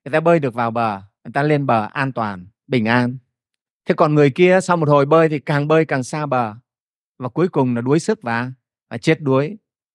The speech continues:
và có khi là bị cá mập nó ăn. Đấy, thì chúng ta thấy, à, và rõ ràng. Thế thì cũng vậy,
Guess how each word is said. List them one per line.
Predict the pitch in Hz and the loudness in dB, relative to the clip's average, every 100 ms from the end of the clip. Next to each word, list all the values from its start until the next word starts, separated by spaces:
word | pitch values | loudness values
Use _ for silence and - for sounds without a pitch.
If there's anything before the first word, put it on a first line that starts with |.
| _ | _
và | - 123 | -8 -2
có | 143 | 0
khi | 156 | 0
là | 139 127 | -2 -2
bị | 123 | -4
cá | 113 135 | -2 -2
mập | 160 123 | -2 -4
nó | 131 | -6
ăn. | 139 131 123 _ _ _ _ _ _ | -6 -8 -10 _ _ _ _ _ _
Đấy, | 123 135 | -6 -4
thì | 143 | -2
chúng | 139 147 | -2 0
ta | 127 | 2
thấy, | 123 139 240 _ _ | 2 0 -4 _ _
à, | - 117 | -8 -6
và | 107 104 92 | -6 -8 -6
rõ | 104 165 | 0 0
ràng. | 156 127 98 _ _ _ _ _ _ _ | 2 0 -2 _ _ _ _ _ _ _
Thế | - 208 | -4 0
thì | 180 | 2
cũng | 139 196 | 2 0
vậy, | 170 139 123 | 0 -2 -6